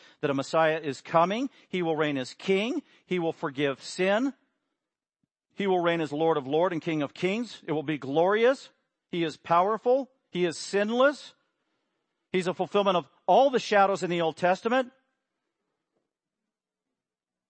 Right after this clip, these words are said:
He will be judge. He will be Savior.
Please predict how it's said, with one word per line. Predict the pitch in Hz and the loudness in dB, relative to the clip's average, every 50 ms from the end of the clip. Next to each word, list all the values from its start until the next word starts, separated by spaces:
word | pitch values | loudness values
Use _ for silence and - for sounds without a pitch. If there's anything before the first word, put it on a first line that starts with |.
| _ _ _ _ _ _ | _ _ _ _ _ _
He | - 180 190 | 0 0 2
will | 196 180 | 2 0
be | 156 160 143 | -2 -4 -6
judge. | 120 - - 156 170 196 226 269 262 226 - - - _ _ _ _ _ _ _ _ _ _ _ _ _ _ _ _ _ _ _ _ _ _ _ _ _ _ _ _ _ _ _ _ _ _ | -8 -4 0 2 4 4 4 4 0 -2 -10 -18 -20 _ _ _ _ _ _ _ _ _ _ _ _ _ _ _ _ _ _ _ _ _ _ _ _ _ _ _ _ _ _ _ _ _ _
He | 180 190 | 0 2
will | 190 214 262 311 | 6 6 4 4
be | 311 294 285 | 4 0 -2
Savior. | - - 277 247 247 202 160 170 160 151 160 | 0 2 4 4 4 2 0 -4 -4 -4 -4